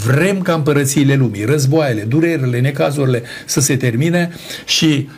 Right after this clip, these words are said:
profeția din Daniel, capitolul doi, când piatra care îl reprezintă pe Hristos va umple pământul, să ne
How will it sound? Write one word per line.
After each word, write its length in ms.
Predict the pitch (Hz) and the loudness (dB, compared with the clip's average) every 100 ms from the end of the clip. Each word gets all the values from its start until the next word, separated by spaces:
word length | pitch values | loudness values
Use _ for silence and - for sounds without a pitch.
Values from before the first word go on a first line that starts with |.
| - | -6
profeția 500 | - 143 143 135 170 | -2 0 0 0 0
din 200 | 151 135 | 0 0
Daniel, 320 | 127 123 139 139 | 2 2 2 0
capitolul 560 | 123 139 135 120 113 | -2 -2 0 0 0
doi, 260 | 107 139 165 | 0 0 0
când 220 | 156 131 | 0 -2
piatra 420 | 123 143 165 127 | 0 -2 -2 -6
care 340 | 92 - 117 120 | -6 -4 0 0
îl 160 | 117 | 0
reprezintă 380 | 113 120 131 131 | -2 -2 -2 -2
pe 220 | 117 110 95 | -2 -2 -4
Hristos 400 | 104 - 151 127 | -6 0 0 0
va 100 | 113 | -2
umple 240 | 135 120 | -2 -4
pământul, 480 | 110 123 147 139 139 - - - - | -4 -2 0 0 0 -4 -16 -18 -8
să 220 | - 147 | -2 -2
ne 320 | 143 139 | 0 0